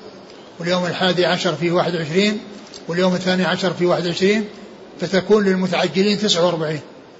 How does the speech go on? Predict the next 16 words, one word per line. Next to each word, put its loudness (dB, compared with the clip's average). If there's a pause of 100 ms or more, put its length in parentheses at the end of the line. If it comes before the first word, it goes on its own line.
(220)
ومن 0
تأخر 0 (580)
يضاف 4
إلى 4
ذلك 2 (360)
إحدى -2
وعشرون -2
حصاة -2 (420)
ترمى 0
في -4
اليوم -2
الثالث -2
عشر، 0 (480)
فيكون 4
مجموع -2
سبعون -2